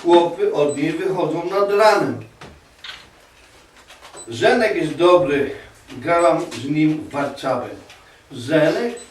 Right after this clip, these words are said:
Dobry w młóceniu, ale swojej baby. Sama pani widzi. Z kim tu gadać, po co?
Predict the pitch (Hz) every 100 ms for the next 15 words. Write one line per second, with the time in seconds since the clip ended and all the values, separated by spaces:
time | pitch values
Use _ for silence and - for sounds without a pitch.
0 | - - - _ 123 123 226 233 190 196
1 | 156 156 135 - 202 226 214 202 180 -
2 | - - 185 196 175 160 - - 127 117
3 | - - _ - - - - - - -
4 | - - - 208 202 170 - - 131 113
5 | - - 233 220 - - - - 165 -
6 | 220 220 208 - 196 190 196 190 185 175
7 | - - 180 180 -